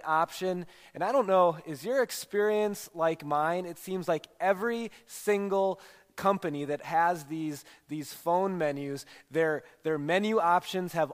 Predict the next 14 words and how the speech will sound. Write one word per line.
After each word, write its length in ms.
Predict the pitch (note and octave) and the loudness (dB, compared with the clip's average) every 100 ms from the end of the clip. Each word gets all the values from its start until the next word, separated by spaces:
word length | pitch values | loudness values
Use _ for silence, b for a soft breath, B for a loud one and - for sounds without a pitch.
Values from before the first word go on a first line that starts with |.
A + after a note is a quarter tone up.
| - | 2
always 600 | D#3 F3+ F#3 F#3 F3 - | 6 8 6 2 -2 -6
changed, 720 | - F#3 F3 D3+ A#2 G#2+ - | -4 -2 -2 -4 -8 -14 -2
right? 300 | C#3+ F#3 - B B - | 0 0 -4 B B 4
Every 260 | A3+ B3 C4 | 4 4 0
single 340 | B3+ B3 A3+ | 2 6 8
one. 200 | G3 C#3 | 6 4
I 200 | C#3 E3 | 0 0
don't 200 | G#3 G#3 | 0 2
know 100 | G3 | 2
what 160 | F#3 E3+ | 2 2
that's 280 | D#3 D3+ | 2 0
about. 360 | C3 A#2 A2+ A#2 B B | -6 -8 -8 -10 B B
But 80 | F3+ | 2
anyway, 540 | G3+ A3+ G3+ D3+ C#3+ | 4 4 4 4 2